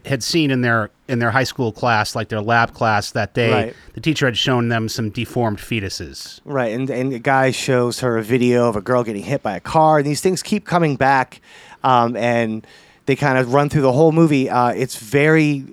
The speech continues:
Speaker 2: dreamlike. It's very blue and red, um, a lot of flashing lights. But I love this movie. I thought that, uh, the more I watched it, the, I kept thinking that it was like,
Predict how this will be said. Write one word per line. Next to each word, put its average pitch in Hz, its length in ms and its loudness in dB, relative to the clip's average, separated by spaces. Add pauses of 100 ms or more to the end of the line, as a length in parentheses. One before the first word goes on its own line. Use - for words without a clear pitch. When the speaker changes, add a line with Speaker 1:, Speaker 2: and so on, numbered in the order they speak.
(120)
Speaker 2:
dreamlike. 139 920 0 (360)
It's 113 240 -8
very 127 400 2
blue 123 520 4
and 107 240 -2
red, 117 520 2 (440)
um, 101 320 2
a - 20 -2
lot 110 160 2
of 113 60 -6
flashing 104 680 -4
lights. 104 580 -4 (420)
But 120 240 0
I 131 100 -6
love 165 200 0
this 190 200 -4
movie. 165 380 0
I 127 140 0
thought 139 340 2
that, 131 180 0
uh, 127 420 2 (220)
the 139 100 0
more 160 180 4
I 160 40 4
watched 143 400 2
it, 156 240 2 (320)
the, 139 180 0
I 123 140 0
kept - 320 -4
thinking 151 540 -6
that 127 100 -2
it 123 120 -2
was 113 260 -4
like, 117 420 0